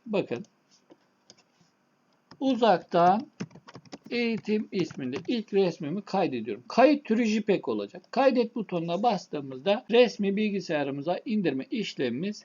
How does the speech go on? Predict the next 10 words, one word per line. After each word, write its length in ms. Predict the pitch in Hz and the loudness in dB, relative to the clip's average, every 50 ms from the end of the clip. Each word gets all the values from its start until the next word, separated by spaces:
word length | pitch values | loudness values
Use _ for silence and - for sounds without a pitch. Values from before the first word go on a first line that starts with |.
| _ _ | _ _
gerçekleştiriliyor. 920 | - 156 139 - - - 131 - - 127 110 - - - 123 120 113 120 - _ _ _ _ _ _ _ _ _ | -2 -2 -2 -2 -4 -10 -14 -14 -14 -14 -14 -16 -18 -20 -20 -18 -18 -18 -20 _ _ _ _ _ _ _ _ _
Hemen 340 | - 254 254 262 262 240 | 0 0 2 2 2 2
editör 420 | 233 233 220 226 214 - 233 220 214 | 0 0 -2 -2 -2 0 0 0 2
ekranıma 560 | 196 180 180 - 180 160 156 151 139 127 123 | 0 0 -2 -2 -2 -2 -2 -2 -4 -4 -4
gelip 360 | - 180 202 190 160 151 - _ - | 0 2 2 2 2 0 -4 _ -6
buradan 540 | 262 240 220 185 156 135 120 113 113 - - _ _ - | -4 0 0 2 2 2 0 -2 -2 -6 -10 _ _ 0
resim 400 | 170 185 180 - 262 247 254 - - | 0 2 0 -2 -4 -4 -4 -4 -2
ekle, 460 | 202 175 170 - - 156 131 123 139 | -2 -2 -2 -2 -2 0 0 0 0
bilgisayardan 840 | 156 156 160 175 190 175 - 190 175 175 170 165 165 170 196 208 208 | -2 -2 -2 -4 -6 -4 -2 -2 0 0 0 0 0 0 0 0 0
yükle 540 | 180 170 180 175 - - 190 175 139 - | 0 -2 -4 -6 -4 0 2 2 2 0